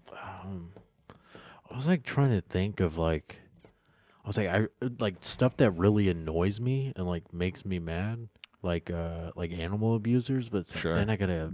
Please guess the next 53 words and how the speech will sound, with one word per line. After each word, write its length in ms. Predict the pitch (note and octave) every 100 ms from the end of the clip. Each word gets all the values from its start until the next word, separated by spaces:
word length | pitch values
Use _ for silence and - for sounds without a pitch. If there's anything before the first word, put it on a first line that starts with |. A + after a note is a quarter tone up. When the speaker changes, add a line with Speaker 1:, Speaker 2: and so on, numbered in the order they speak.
| F2
Speaker 2:
You 120 | F2+
would 120 | F2+
Speaker 1:
abuse 0 |
an 40 | E2+
Speaker 2:
have 120 | E2
to 60 | D#2+
Speaker 1:
animal. 160 | F2
Speaker 2:
abuse 260 | E2 E2 E2+
an 60 | E2+
Speaker 1:
Yeah, 80 | D#2
Speaker 2:
animal. 160 | F#2
Speaker 1:
I 40 | D#2+
can't 180 | E2+
do 180 | - E2+ D#2
that. 120 | D#2+
Speaker 2:
Yeah. 220 | F2+ E2+ - _ - - - - - - - - -
And 300 | G2 G2 B2+
he 140 | C3
Speaker 1:
Um, 60 | C#3
Speaker 2:
also 180 | D3 C#3+
said 320 | - A#2+ G#2+ -
a 100 | F2
crime, 920 | - - - G#2+ G#2 F2 D2 - - _
right? 340 | F2+ E2 F#2 - - - -
So 100 | -
Speaker 1:
Mm-hmm. 60 | G#2
Speaker 2:
does 140 | G#2
that 200 | A#2+ A#2+
mean 460 | A2+ A2+ A2 G2+ G#2+ _ _ -
not 220 | A2 A2
only 160 | A#2 A2+
do 120 | A2+
I 40 |
have 140 | G2+ F#2
to 100 | F#2+
do 300 | F2 G2+ G#2+
it, 160 | G#2+
but 100 | E2 -
then, 160 | F#2
like, 180 | F#2 F2
I 80 | F#2
have 180 | F#2 F2+
to 80 | F#2+
go 160 | F#2
through 200 | F2 -
the 60 | F2
motions 480 | F2 E2+ - F2 F2
of, 100 | E2
like, 180 | D#2+ -
being 240 | E2+ D#2
caught, 440 | - G#2+ G2+ G2 D#2+
being 220 | D#2 D#2
prosecuted. 920 | - F#2 - F#2 - F#2+ F2+ F2+ F2